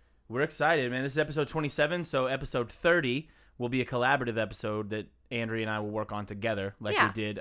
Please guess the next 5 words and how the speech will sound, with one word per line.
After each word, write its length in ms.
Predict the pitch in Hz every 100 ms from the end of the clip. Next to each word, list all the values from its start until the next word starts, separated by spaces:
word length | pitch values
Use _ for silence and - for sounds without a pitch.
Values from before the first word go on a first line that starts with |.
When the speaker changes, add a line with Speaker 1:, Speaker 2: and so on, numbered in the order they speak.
| -
Speaker 1:
on 360 | 110 107 104 -
episode 560 | 104 110 104 110 101 92 _ _ -
twenty 520 | 147 170 - 127 - _ _ -
with 320 | 107 113 - - -
Slenderman. 440 | - 190 220 82